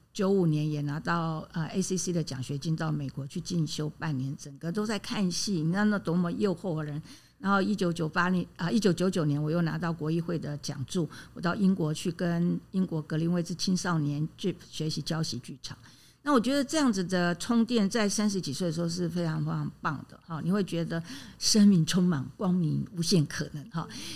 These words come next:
可是当四十不惑啊，孔子说不惑，那个不惑不是说我对于剧场没有，没有兴趣了，而是开始在想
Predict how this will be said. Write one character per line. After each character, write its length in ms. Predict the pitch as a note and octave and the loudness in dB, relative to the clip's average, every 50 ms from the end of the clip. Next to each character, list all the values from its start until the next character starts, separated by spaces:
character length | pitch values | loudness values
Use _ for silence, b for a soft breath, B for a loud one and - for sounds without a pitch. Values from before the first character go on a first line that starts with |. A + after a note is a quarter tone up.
| B - | B -4
可 120 | - A#3+ | -2 0
是 60 | D4 | 2
当 200 | D4+ E4+ E4+ E4 | 4 4 4 4
四 200 | E4+ E4 - D#4+ | 4 2 0 0
十 240 | C#4 C4 B3+ A3+ A#3 - - | 2 2 2 0 0 -4 -4
不 100 | - G#3+ | -4 -4
惑 220 | A3 - - D4 B3 | -4 0 2 4 4
啊， 240 | G#3 D#3 F#3+ F#3+ | 6 4 4 2
孔 200 | F3 - G3+ A3+ | 2 2 0 0
子 100 | A3 G3+ | 0 0
说 160 | F#3 A3 A3+ G#3+ | 0 0 0 -2
不 180 | - F#3+ F#3+ | -2 -4 -6
惑， 320 | F#3 A#3 A3 G3+ F3 - - | -2 0 0 0 0 0 0
那 120 | G3+ B3 D4 | 2 2 2
个 120 | C#4 D4 | 4 2
不 200 | G3 - G3+ A3+ | 0 0 2 2
惑 60 | A#3+ | 2
不 100 | G3 G3+ | 4 2
是 60 | G#3+ G#3 | 0 0
说 200 | - G#3+ G#3 G#3 | 0 2 2 2
我 140 | F#3 F3 | 4 2
对 240 | D#3+ E3+ G#3+ G#3 F3 | 2 2 2 4 4
于 60 | E3 | 2
剧 160 | E3 E3+ G3+ E3 | 2 0 -2 -2
场 260 | - - - C#3+ - - | -2 -4 -6 -6 -4 -2
没 120 | - E3+ | 0 0
有， 140 | F3+ F3 D#3+ D#3+ - - - - _ | 2 0 -2 -4 -8 -16 -20 -20 _
没 160 | E3+ F3 F#3 | -6 -4 -2
有 100 | F3+ E3 | 0 0
兴 260 | D3 - - E3+ D#3 | 0 2 2 2 0
趣 200 | D3+ - - C#3+ | 0 -2 -4 -4
了， 100 | C#3 - - | -4 -2 0
而 80 | - | 2
是 240 | G3+ - - C4+ A3 B C#4 B B B B | 2 4 4 2 2 B -4 B B B B
开 140 | - - C#4 | -4 -2 0
始 100 | B3 - | 0 2
在 140 | A3+ B3+ A#3+ | 2 2 2
想 240 | G#3 - D#3 C3 | 2 2 -2 -4